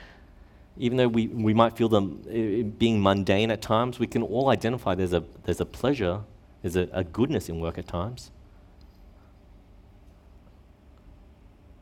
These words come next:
Think about how, uh, you, you, uh, think about how you work.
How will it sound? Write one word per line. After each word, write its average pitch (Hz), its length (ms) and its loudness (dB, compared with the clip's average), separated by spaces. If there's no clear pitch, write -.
Think - 160 -6
about 151 200 4
how, 131 380 6
uh, 107 340 2
you, 117 220 0
you, 120 720 0
uh, 78 380 -12
think 185 180 0
about 196 120 4
how 139 180 0
you 107 280 0
work. 78 260 -6